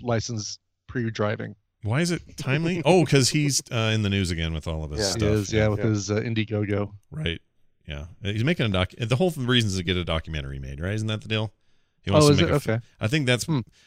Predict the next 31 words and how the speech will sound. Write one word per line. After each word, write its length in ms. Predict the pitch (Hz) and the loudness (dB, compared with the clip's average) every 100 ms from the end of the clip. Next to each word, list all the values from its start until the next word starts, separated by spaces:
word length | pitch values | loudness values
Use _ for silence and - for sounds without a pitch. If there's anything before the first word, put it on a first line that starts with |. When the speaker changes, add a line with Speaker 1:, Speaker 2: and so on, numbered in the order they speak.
| _ | _
Speaker 2:
that's 140 | 143 147 | 0 2
the 80 | 156 | 2
thing 120 | 170 | 4
they 60 | 143 | 2
forgot 280 | 135 123 113 | 2 2 2
to 100 | 104 | 2
mention 340 | 107 104 104 | 2 2 0
in 60 | 95 | 0
that 140 | 90 | 0
original 320 | 92 92 92 | 0 0 -2
article 300 | 85 92 110 | -2 -2 -2
that 60 | 110 | -6
we 120 | 120 | -4
read, 280 | 123 139 131 | -4 -4 -2
is 180 | 98 110 | -4 -2
that 180 | 87 - - _ _ | -2 -4 -18 _ _
it's 180 | - 101 | -6 -2
not 220 | 131 131 | 2 2
just 180 | 110 120 | 2 0
to 60 | 98 | 0
cover 300 | - 117 104 | -2 0 0
his 100 | 90 | 0
butt 340 | - 98 90 | 0 -2 -2
for 440 | - 90 82 80 95 _ _ _ - | -4 -4 -4 -6 -10 _ _ _ -6
lawsuits 500 | 104 123 120 98 85 | 0 2 2 0 -4
and 80 | 85 | -4
libel 360 | 95 120 95 76 | 0 0 -2 -6
and 80 | |
all 160 | 76 78 | -6 -6
that, 240 | 78 78 - _ _ _ _ _ _ - | -6 -6 -10 _ _ _ _ _ _ -6
but 380 | 90 90 - | 0 0 0